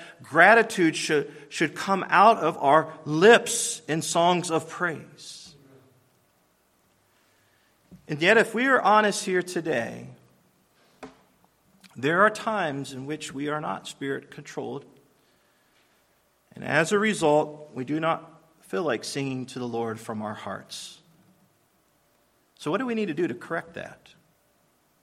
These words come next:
First and foremost, we need to repent. <laughs> We need to confess our coldness of heart toward the Lord and ask him to forgive us.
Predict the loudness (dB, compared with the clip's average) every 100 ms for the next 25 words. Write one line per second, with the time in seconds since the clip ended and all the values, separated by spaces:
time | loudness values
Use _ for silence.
0 | _ _ _ _ _ _ _ _ -6 -4
1 | -4 -4 -2 0 0 -4 -8 -10 -10 -8
2 | -8 -8 -12 -14 -14 -14 -20 _ -20 -20
3 | _ _ _ _ _ _ _ _ _ _
4 | _ _ _ _ _ _ _ _ _ -20
5 | _ _ _ _ _ _ -6 -4 -4 -2
6 | 0 0 -2 -6 -20 _ _ _ _ _
7 | -6 -6 2 4 4 4 4 4 0 -14
8 | -4 0 2 2 -2 -2 -4 2 4 4
9 | 0 -6 -6 -4 -4 -4 -4 -4 0 0
10 | -2 -6 -8 -4 -6 -6 -10 -10 -6 -4
11 | -2 -4 -2 -6 -8 -14 -14 -16